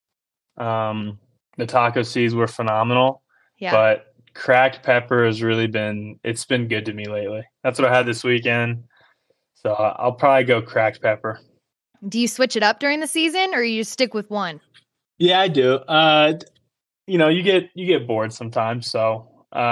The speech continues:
Speaker 1: I think for me, cracked pepper, taco, and, and dill pickle are the top three.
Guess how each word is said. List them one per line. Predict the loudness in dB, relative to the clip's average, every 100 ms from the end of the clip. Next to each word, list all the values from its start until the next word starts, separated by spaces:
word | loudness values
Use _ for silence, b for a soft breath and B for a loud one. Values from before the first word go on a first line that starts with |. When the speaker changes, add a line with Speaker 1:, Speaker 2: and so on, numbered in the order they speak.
| 2
Speaker 1:
I | 2
think | 2 0
for | -2
me, | 0 2 2 0 -2
cracked | 2 2 4
pepper, | 2 2 2 -2
taco, | 2 2 2 2 2
and, | 2 -2 -8
and | -10 -4
dill | -4 -2
pickle | -6 -6 -8
are | -10
the | -8
top | -4 -4 -6
three. | -12 -12 -12